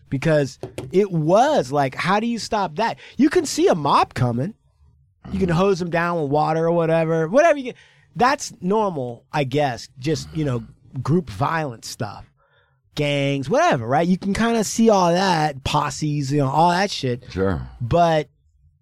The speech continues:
Speaker 1: nineteen eighties white male, or any color male, I don't care if it's white, but whatever, right?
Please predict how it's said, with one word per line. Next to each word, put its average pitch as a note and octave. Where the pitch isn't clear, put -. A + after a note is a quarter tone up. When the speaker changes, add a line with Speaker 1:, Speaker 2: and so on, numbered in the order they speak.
Speaker 1:
nineteen G3
eighties F3
white D3
male, D3+
or A3+
any B3+
color D3+
male, B2+
I C3
don't D3+
care A#2+
if F#2+
it's G2+
white, G#2
but A#2+
whatever, C3
right? D3